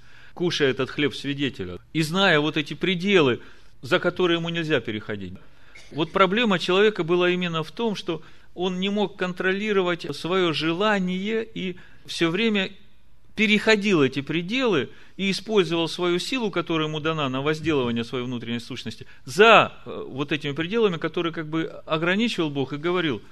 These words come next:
«Это путь, по которому тебе надо идти, это путь жизни». То есть проблема именно в том, что человек, пользуясь своей свободой,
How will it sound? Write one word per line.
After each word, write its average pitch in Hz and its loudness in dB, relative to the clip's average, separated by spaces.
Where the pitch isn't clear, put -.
«Это 202 8
путь, 214 -2
по 165 4
которому 160 -2
тебе 156 -2
надо 139 2
идти, 180 -4
это 147 -4
путь 151 -4
жизни». 113 -4
То 175 2
есть 156 0
проблема 214 4
именно 202 4
в - -14
том, 233 2
что 175 0
человек, 202 0
пользуясь 165 4
своей 175 2
свободой, 170 2